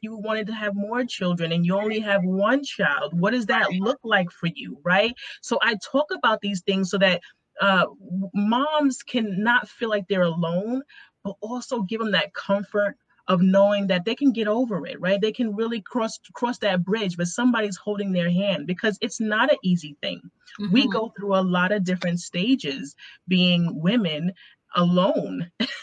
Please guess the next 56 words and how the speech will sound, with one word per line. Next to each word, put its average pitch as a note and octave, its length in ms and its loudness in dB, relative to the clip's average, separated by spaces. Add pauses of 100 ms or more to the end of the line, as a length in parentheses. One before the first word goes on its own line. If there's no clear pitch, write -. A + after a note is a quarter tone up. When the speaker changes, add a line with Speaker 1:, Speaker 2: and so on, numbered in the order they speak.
(120)
Speaker 2:
Right. G3+ 340 2 (320)
I, - 80 4 (300)
I D4+ 40 2
want, F#4 200 2 (260)
I C#4+ 60 0
want, E4 220 2
if D4 100 0
anybody's D4+ 480 2
watching B3 380 0
and A3 100 -2
you A3+ 100 -4
have C4 120 0
any A3+ 180 -4
questions G#3 600 -4
for G#3 120 -8
Nyjah, G3 720 0 (280)
if F#3+ 160 -6
you're B3+ 200 4
dealing B3 260 4
with A#3 100 2
a A3+ 40 0
situation A3 720 -4
and F#3+ 120 -2
you G3+ 80 -4
just G#3 200 -8
wanna G3+ 180 -4
air G#3 220 0
it G#3 60 2
out G3+ 200 4
and F#3+ 140 -4
talk G#3+ 180 -2
about G3 260 0
it F#3+ 80 -4
here, G3 380 -2 (260)
please C#4 300 4
do A#3 220 -2
share G#3+ 300 0
with G3 240 -2
us. F3+ 220 -4
We're, G#3 200 -4
it's G3+ 160 -8
a F3+ 80 -2
safe A3+ 280 -6
space - 400 -8
for F#3+ 160 -2
us F#3 140 -4
to F3+ 80 -12
chat F#3+ 320 0
with F#3 100 -2
each F3 160 -2
other F3+ 220 0
and F3+ 220 -4
Speaker 1:
Absolutely. F#3 300 -4
Speaker 2:
support C#4+ 260 0
each F#3+ 160 -4
other. E3+ 340 -2